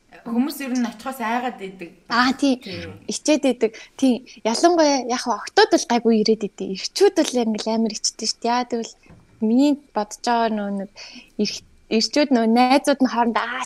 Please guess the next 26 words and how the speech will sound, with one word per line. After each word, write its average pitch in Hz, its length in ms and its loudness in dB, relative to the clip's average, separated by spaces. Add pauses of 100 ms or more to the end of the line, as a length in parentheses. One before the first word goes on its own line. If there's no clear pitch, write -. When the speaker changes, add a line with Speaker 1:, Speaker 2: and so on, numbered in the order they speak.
Speaker 2:
чи 285 100 4
бодлоо 269 460 -2
бүжиглэх 277 400 -2
гэж 339 160 0 (320)
өстө 247 260 -6
нэрээ 247 280 -2 (340)
октод - 480 -2
харах - 240 -8
гэж 247 160 -8 (100)
очих - 180 -14 (120)
юм 247 100 4
ч 254 60 -2
юм 233 160 0
уу," 226 80 -4
тий. 247 140 -6 (340)
Нэг 233 100 0 (140)
тэгж - 640 -4
тиймэрхүү 302 480 0
нөө 233 240 0
нэг 214 160 -6 (400)
юунаас 214 400 -4
нь 208 80 -4
л 202 160 -10
ярианаас 208 400 0
нь 202 80 -4
болоод 190 400 -8